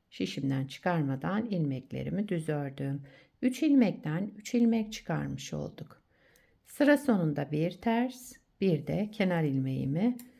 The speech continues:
düz olarak ördüm. Sıramı tamamladım.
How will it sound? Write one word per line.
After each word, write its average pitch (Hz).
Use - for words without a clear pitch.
düz 262
olarak 135
ördüm. 190
Sıramı 160
tamamladım. 220